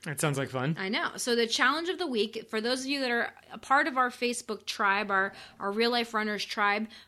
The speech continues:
Speaker 2: post a picture of one of your post-run meals and let us know how you're refueling yourself.
Speaker 1: This is gonna be fantastic,
Speaker 2: I know.
Speaker 1: 'cause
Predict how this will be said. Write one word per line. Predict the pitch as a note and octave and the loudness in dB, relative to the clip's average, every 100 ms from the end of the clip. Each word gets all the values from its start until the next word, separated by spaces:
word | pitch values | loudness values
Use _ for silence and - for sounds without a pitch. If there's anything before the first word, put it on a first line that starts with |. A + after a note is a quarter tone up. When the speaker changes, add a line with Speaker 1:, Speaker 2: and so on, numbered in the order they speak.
| _ | _
Speaker 2:
post | - C#4 E4 D#4 | -2 -2 0 -4
a | |
picture | D#4 F#4 F#4+ - G#3 G#3+ - | -4 -2 0 0 2 0 0
of | A3 G#3+ | -2 -2
one | G3+ A3 | -2 -2
of | A3+ | 0
your | C4 | -2
post-run | C#4 A3+ G3+ G#3 F#3+ F#3 F#3+ | -4 -4 -4 -4 -6 -6 -4
meals | C4 D#4+ F#3 G#3 A3 - _ _ | -2 -4 -4 -8 -12 -14 _ _
and | - G3 A3 A#3 - - | -8 -2 0 -2 -4 -10
let | F#3+ F#3+ | -4 -2
us | A3 A3+ | -2 -2
know | A3 G#3+ | -2 0
how | A#3 G3+ | 0 0
you're | A3+ | 0
refueling | B3+ B3+ D4 G4+ C4 | -2 -6 -4 -2 -2
yourself. | F#3+ - - - - D#3+ | -4 -8 -8 -10 -14 -8
Speaker 1:
This | E3+ D#3 - | -2 2 2
is | D#3+ | 2
gonna | D#3 C#3+ | 2 2
be | C3 | 0
fantastic, | B2+ A#2+ A2+ - G#3 | -2 -2 -4 -2 0
Speaker 2:
I | |
know. | A#3+ | 2
Speaker 1:
'cause | C#3+ - | 2 2